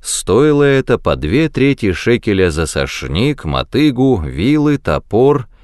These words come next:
или рожон. Поэтому, когда началась война, у людей Саула и Иоаннафана не оказалось мечей и копий.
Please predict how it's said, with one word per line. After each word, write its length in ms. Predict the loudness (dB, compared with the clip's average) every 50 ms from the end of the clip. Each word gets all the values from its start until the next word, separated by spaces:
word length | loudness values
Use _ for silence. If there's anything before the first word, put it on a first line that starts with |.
| -20 -20 -20 -12 -4
или 260 | -2 0 0 2 2
рожон. 540 | 2 2 2 -2 -4 -6 -8 -10 -10 -12 -16 -20 _ _ _ _ _ _ _ _ _ _ _ _ _ _ _
Поэтому, 500 | -4 0 0 0 2 2 2 2 2 2
когда 280 | 0 0 2 2 2
началась 540 | 2 2 0 0 0 0 0 0 0 -2 -4
война, 640 | -4 -4 -4 -4 -2 -2 -2 0 0 0 -2 -2 -6
у 100 | -6 -4
людей 360 | -2 0 0 2 2 0 0
Саула 640 | 0 -2 -4 -2 -2 0 0 0 2 2 2 2 2
и 340 | 2 0 0 0 0 0 0
Иоаннафана 760 | -2 -2 -4 -4 -6 -8 -4 -2 -2 0 0 0 0 -2 -4 _ _ _ _ _
не 220 | -6 -2 0 0
оказалось 680 | 0 0 0 0 -2 0 0 0 2 2 0 -2 -2 -2
мечей 380 | -2 -4 -2 -2 -2 -2 -2 -2
и 20 |
копий. 500 | -2 -4 -4 -4 -4 -6 -8 -12 -12 -16